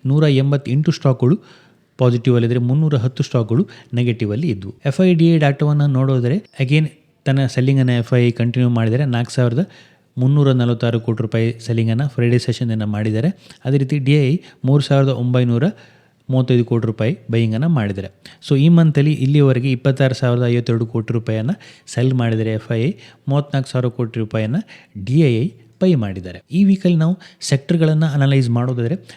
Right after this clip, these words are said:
metals and mining ಪಾಸಿಟಿವ್ ಇತ್ತು. Again ತ್ರೀ ಪಾಯಿಂಟ್ ಸೆವೆನ್ ಪರ್ಸೆಂಟ್ ಪಾಸಿಟಿವ್ ಮೂವ್ನ ಕೊಟ್ಕೊಂಡು ಕ್ಲೋಸಿಂಗನ್ನು ಕೊಡುತ್ತೆ ಈ ವೀಕಲ್ಲಿ. ಅದೇ ರೀತಿ ಸಾಫ್ಟ್‌ವೇರ್ ಸರ್ವಿಸ್ ಕೂಡ ಒನ್ ಪಾಯಿಂಟ್ ಫೈವ್ ಪರ್ಸೆಂಟ್ ಅಪ್ ಮೂವ್ನ ಕೊಟ್ಕೊಂಡು ಕ್ಲೋಸಿಂಗನ್ನು ಕೊಡ್ತು. ಹಾಗೆ ನೆಗೆಟಿವ್ ಸೈಡಲ್ಲಿ ಫಾರೆಸ್ಟ್ ಮೆಟೀರಿಯಲ್ಸ್,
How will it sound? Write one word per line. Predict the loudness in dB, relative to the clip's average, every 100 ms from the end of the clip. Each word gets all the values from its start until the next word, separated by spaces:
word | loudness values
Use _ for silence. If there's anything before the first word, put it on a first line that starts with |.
| _
metals | -4 -2 0 0 0 -2
and | 0 2
mining | 2 0 -2
ಪಾಸಿಟಿವ್ | -2 0 0 -2
ಇತ್ತು. | -2 -4
Again | -4 -4 -2 -2 -4 -10 -20 _
ತ್ರೀ | -2
ಪಾಯಿಂಟ್ | 0 0 0
ಸೆವೆನ್ | 2 0 0
ಪರ್ಸೆಂಟ್ | -2 -4 -4
ಪಾಸಿಟಿವ್ | -4 -2 -4
ಮೂವ್ನ | -2 -4
ಕೊಟ್ಕೊಂಡು | -4 -6 -4 -4
ಕ್ಲೋಸಿಂಗನ್ನು | -2 -2 0 -2 -2
ಕೊಡುತ್ತೆ | -4 -6 -4
ಈ | -2 -2
ವೀಕಲ್ಲಿ. | -2 -2 -4 -4 -12 -20 _ 2
ಅದೇ | 4
ರೀತಿ | 4 2 -2 -12
ಸಾಫ್ಟ್‌ವೇರ್ | -2 2 4 4 2
ಸರ್ವಿಸ್ | 4 4 2
ಕೂಡ | 0 -2 -2 -4 0
ಒನ್ | 0 4
ಪಾಯಿಂಟ್ | 2 4
ಫೈವ್ | 2
ಪರ್ಸೆಂಟ್ | 2 -4 -6
ಅಪ್ | -6 -4
ಮೂವ್ನ | -6
ಕೊಟ್ಕೊಂಡು | -4 -6 -6 -8 -8
ಕ್ಲೋಸಿಂಗನ್ನು | -12 -4 0 0 2 2
ಕೊಡ್ತು. | 0 -6 -8 -6
ಹಾಗೆ | -2 2
ನೆಗೆಟಿವ್ | 2 2 2 0
ಸೈಡಲ್ಲಿ | 2 2 2 0 -2 -2
ಫಾರೆಸ್ಟ್ | 4 6 4 4
ಮೆಟೀರಿಯಲ್ಸ್, | 2 2 4 4 2